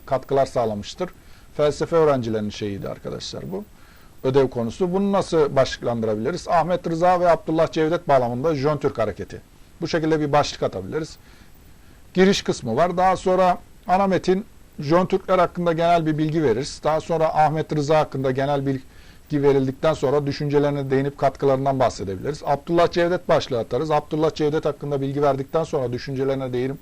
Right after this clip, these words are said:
katkılarından bahsedebiliriz. Sonuç ve kaynakça kısımları olarak kurgulayabiliriz ödevi.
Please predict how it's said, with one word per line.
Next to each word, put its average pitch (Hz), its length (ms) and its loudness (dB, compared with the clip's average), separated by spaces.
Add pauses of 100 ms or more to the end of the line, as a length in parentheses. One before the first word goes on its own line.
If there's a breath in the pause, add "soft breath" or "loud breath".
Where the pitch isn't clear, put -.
(400 loud breath)
katkılarından 143 640 0
bahsedebiliriz. 120 640 -6
Sonuç 190 420 -4
ve 196 140 0 (320 soft breath)
kaynakça 202 420 2
kısımları 127 400 -4
olarak 135 300 -2
kurgulayabiliriz 120 640 -2
ödevi. - 240 -12